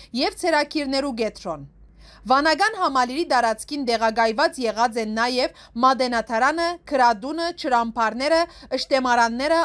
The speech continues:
ախորներն ու թոնիրները։ Բացի անգե, որ Մարտակերտն առաջին տեղը կգրավե Արցախի շրջաններու շարքին իր հնագույն հուշարձաններու քանակով, Արցախի անտառներու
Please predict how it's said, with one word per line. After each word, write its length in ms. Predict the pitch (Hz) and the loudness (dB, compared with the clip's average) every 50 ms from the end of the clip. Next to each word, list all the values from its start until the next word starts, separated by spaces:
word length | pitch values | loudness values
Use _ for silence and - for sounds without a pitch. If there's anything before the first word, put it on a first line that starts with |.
| - - 254 233 | 2 2 2 0
ախորներն 580 | - - 262 240 233 240 262 294 359 349 339 | 2 0 0 0 0 0 0 0 0 0 -2
ու 80 | 349 339 339 | -6 -8 -6
թոնիրները։ 560 | - 269 254 240 226 214 196 202 180 165 156 143 - _ _ _ - - _ - - | -6 -6 -4 -4 -6 -8 -8 -8 -8 -8 -10 -12 -16 _ _ _ -20 -20 _ -2 2
Բացի 320 | 359 440 494 - - 403 240 247 247 | 2 2 2 0 -4 -2 0 0 0
անգե, 280 | 240 233 220 226 214 226 220 240 | 0 -2 -2 -2 -4 -2 0 0
որ 120 | 240 240 233 247 | 0 0 2 2
Մարտակերտն 680 | 240 233 233 254 247 247 226 311 349 359 - 277 254 247 | 2 2 4 2 2 2 2 0 -2 -2 -2 -4 0 2
առաջին 420 | 240 233 233 - - 330 330 285 262 277 | 2 2 2 -2 -4 -4 -4 0 2 2
տեղը 180 | 294 302 269 220 220 | 2 2 0 -4 -4
կգրավե 480 | 214 - 247 226 220 220 214 247 240 220 - 220 220 | -8 -6 -2 0 0 0 2 0 -2 0 0 0 -2
Արցախի 480 | 330 - - 269 233 - 302 311 - - | -2 0 0 0 0 0 -2 -8 -6 -6
շրջաններու 600 | 269 226 - - 269 226 220 226 226 233 262 294 - - | -6 -6 -6 -2 -2 -2 -2 -2 -4 -6 -6 -6 -6 -4
շարքին 500 | 254 214 214 214 - - 269 240 208 - - - - - - 311 381 | -2 -2 -2 -2 -4 -6 -6 -6 -6 -8 -14 -20 -20 -4 0 2 2
իր 100 | 359 330 311 | 2 2 0
հնագույն 500 | 254 262 247 240 247 - 320 294 254 254 | 2 2 2 2 0 -4 -6 -6 -4 -6
հուշարձաններու 760 | 233 - - 240 226 226 - - 233 220 226 220 226 262 247 - | -6 -2 0 0 0 0 0 -2 -2 -2 -2 -4 -6 -6 -6 -6
քանակով, 580 | 240 214 208 202 190 180 196 190 190 247 - _ _ - - - - - - - _ - 294 311 | -6 -4 -4 -4 -6 -2 -2 -2 -2 -4 -6 _ _ -20 -20 -20 -20 -20 -20 -4 _ 0 0 2
Արցախի 420 | 302 - 359 330 - 427 453 302 302 320 | 2 0 0 0 0 -2 -4 -2 -2 -2
անտառներու 560 | 285 269 277 262 254 254 262 285 359 311 - | 0 2 2 2 2 2 0 -2 -2 -2 -2